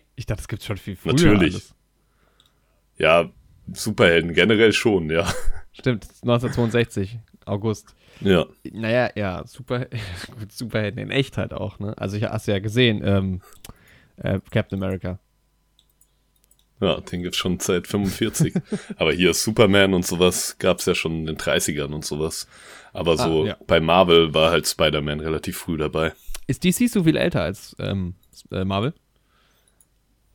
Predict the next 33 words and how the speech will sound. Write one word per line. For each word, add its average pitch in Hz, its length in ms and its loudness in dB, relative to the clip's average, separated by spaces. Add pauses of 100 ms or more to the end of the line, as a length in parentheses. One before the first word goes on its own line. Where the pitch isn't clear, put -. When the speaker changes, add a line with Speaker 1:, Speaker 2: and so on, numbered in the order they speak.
(360)
Speaker 2:
Ja. 90 500 2 (220)
Speaker 1:
Nice, 113 240 -8
ja, 98 60 -6
dann 101 100 -4
guck 139 160 -6
ich 135 100 -10
grad 95 160 -6
mal 95 100 -8
D 98 140 -10
C. 127 440 -8 (1080)
Speaker 2:
Also 92 140 0
es - 140 -4
gab 110 260 4
halt 107 160 0
die 104 140 2
Amazing 98 400 4
Fantasy-Reihe 120 960 0 (140)
und - 220 -6
da 85 120 4
sind 90 180 0
halt 87 140 0
verschiedene 98 380 -4
Superhelden 90 500 -2
aufgetaucht 110 680 0
und 95 220 -4
in 87 120 -4
Amazing 90 420 0
Fantasy 90 680 -2
Nummer 82 240 0
fünfzehn, 120 760 0
das - 240 -4
war - 140 0
dann 90 260 -2